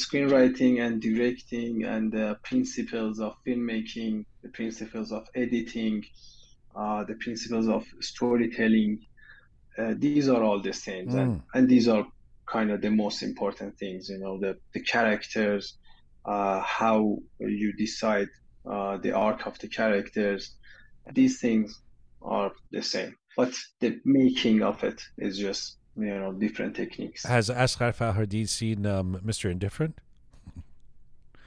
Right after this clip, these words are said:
Speaker 1: I don't know. Uh, I, I, I didn't sh-, show it
Speaker 2: You
Speaker 1: to
Speaker 2: should
Speaker 1: him
Speaker 2: send it
Speaker 1: because
Speaker 2: to him.
Speaker 1: it
Speaker 2: <laughs> Why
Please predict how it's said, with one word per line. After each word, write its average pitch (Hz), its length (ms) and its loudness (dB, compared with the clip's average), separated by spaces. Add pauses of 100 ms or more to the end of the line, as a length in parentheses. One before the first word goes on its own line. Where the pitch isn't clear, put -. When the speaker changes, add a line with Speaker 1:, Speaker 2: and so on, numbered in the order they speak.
(460)
Speaker 1:
I 139 100 4
don't 185 200 6
know. 196 340 6 (420)
Uh, 120 40 0 (760)
I, 120 220 -2
I, 120 140 -2
I 131 80 0
didn't 139 300 2
sh-, - 220 -2 (120)
show 143 220 -2
it 139 120 2
Speaker 2:
You 117 60 -10
Speaker 1:
to 123 80 -2
Speaker 2:
should 135 100 4
Speaker 1:
him 110 60 2
Speaker 2:
send 214 260 6
it 233 100 6
Speaker 1:
because - 20 -4
Speaker 2:
to 107 220 6
him. 76 80 -6
Speaker 1:
it 85 60 -8
Speaker 2:
<laughs> - 0 -
Why 101 60 -2